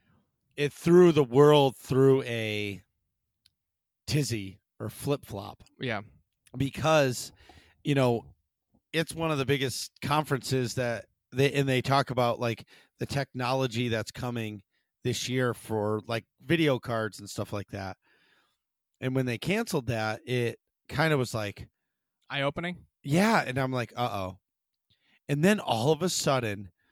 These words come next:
Speaker 1: all of these things started shutting down and canceling.
Speaker 2: Yeah, like Major League Soccer, M L S,
Speaker 1: <clears throat>
Speaker 2: suspended their season until things get better. M L B postponed the start of baseball season until it gets better. N H L postponed the rest of their season. The N C double A can-,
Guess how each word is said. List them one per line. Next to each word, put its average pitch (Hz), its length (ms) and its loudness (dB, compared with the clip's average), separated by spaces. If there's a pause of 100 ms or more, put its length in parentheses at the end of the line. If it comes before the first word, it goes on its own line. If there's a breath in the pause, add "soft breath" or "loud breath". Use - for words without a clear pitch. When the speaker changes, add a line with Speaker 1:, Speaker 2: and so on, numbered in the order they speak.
(400)
Speaker 1:
all 151 280 10
of 156 120 6
these 143 280 2
things 151 240 0
started 123 440 -2
shutting 127 540 0
down 117 440 -2
and 104 160 -8
canceling. 120 840 -4 (180)
Speaker 2:
Yeah, 139 140 -4
like 123 320 -4
Major 143 280 0
League 135 220 -2
Soccer, 123 320 -4
M 131 140 -2
L 117 180 -2
S, 117 200 -4
Speaker 1:
<clears throat> 147 120 -4
Speaker 2:
suspended 131 440 -2
their 120 120 -2
season 113 440 -6
until 113 200 -8
things 117 240 -10
get 110 140 -8
better. 104 240 -6
M 131 180 -4
L 135 140 -2
B 127 200 -4
postponed 127 540 -4
the 117 80 -8
start 123 240 -6
of 117 100 -6
baseball 117 360 -6
season 110 300 -12
until 110 240 -10
it 113 60 -10
gets 113 140 -10
better. 104 300 -12
N 131 160 -6
H 135 200 -2
L 127 300 0 (500)
postponed 135 520 -4
the 127 60 -4
rest 131 200 -2
of 135 80 -8
their 135 160 0
season. 110 440 -6
The 127 120 -2
N 147 120 0
C 151 120 -4
double 135 320 -2
A 131 180 0
can-, 139 300 -8